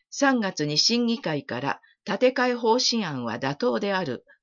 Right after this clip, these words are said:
との答申をいただき、先日、市として正式に移転建て替え方針を決定いたしました。市立病院の建て替えは、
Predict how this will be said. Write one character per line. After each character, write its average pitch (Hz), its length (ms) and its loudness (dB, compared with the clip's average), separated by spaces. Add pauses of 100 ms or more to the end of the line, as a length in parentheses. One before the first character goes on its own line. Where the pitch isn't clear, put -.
と 294 120 6
の 202 240 0
答 196 160 0
申 180 280 0
を 156 100 0
い 151 80 -4
た 156 140 -2
だ 139 120 -4
き、 - 300 -8 (280)
先 226 320 0
日、 196 440 -2 (300)
市 - 160 -2
と 269 160 2
し - 140 -2
て 165 240 -2 (240)
正 277 300 6
式 220 320 0
に 214 280 0 (100)
移 170 80 0
転 233 300 0
建 202 160 -8
て 240 140 2
替 247 200 2
え - 20 -2
方 240 220 0
針 139 240 -2
を 151 120 -2
決 127 320 0
定 170 160 2
い 160 80 -4
た 156 140 -4
し 143 140 -2
ま 143 100 -6
し - 140 -12
た。 113 200 -10 (880)
市 - 140 6
立 285 320 2
病 262 220 4
院 151 120 -2
の 131 120 -4
建 131 160 -6
て 165 140 -2
替 156 200 -4
え 147 40 -2
は、 143 200 -2